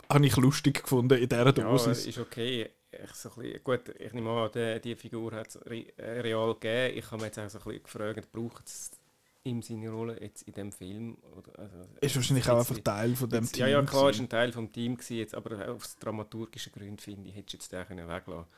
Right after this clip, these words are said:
Speaker 1: Wahrscheinlich schon, ja.
Speaker 2: Aber gut, äh, vielleicht hätte man da, haben, haben wir noch ein bisschen P-O-C-Wählenfaktor erhöhen, weil es ja
Speaker 1: Mhm.
Speaker 2: doch schliesslich, aber ja.
Speaker 1: Ich meine, es
Speaker 2: Egal.
Speaker 1: ist eigentlich ja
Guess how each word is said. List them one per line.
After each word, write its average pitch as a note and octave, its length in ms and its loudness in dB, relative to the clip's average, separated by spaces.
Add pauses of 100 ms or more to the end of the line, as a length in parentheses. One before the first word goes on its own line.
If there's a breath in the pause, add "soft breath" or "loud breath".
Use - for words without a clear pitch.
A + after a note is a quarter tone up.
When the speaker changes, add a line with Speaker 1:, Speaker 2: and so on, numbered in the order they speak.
(160 soft breath)
Speaker 1:
Wahrscheinlich F2+ 400 -14
schon, - 220 -20
ja. - 500 -20
Speaker 2:
Aber F#2+ 160 -12
gut, G2 300 -6
äh, F#2 80 -6
vielleicht F#2+ 220 -14
hätte G2+ 240 -12
man F#2+ 120 -6
da, F#2+ 60 -12
haben, G2+ 180 -6
haben G2 100 -6
wir G2+ 40 -6
noch G2 140 -8
ein G2 80 -12
bisschen - 180 -12
P-O-C-Wählenfaktor G#2+ 1200 -8
erhöhen, G2+ 380 -12
weil F#2 160 -14
es - 80 -18
ja C3+ 80 -6
Speaker 1:
Mhm. B2+ 140 -2
Speaker 2:
doch B2+ 60 -6
schliesslich, - 420 -16
aber F2 180 -12
ja. E2+ 120 -6 (580 soft breath)
Speaker 1:
Ich C3 80 0
meine, C3+ 140 6
es A2+ 80 10
Speaker 2:
Egal. - 20 12
Speaker 1:
ist C#3+ 80 12
eigentlich C#3+ 400 12
ja B2+ 260 8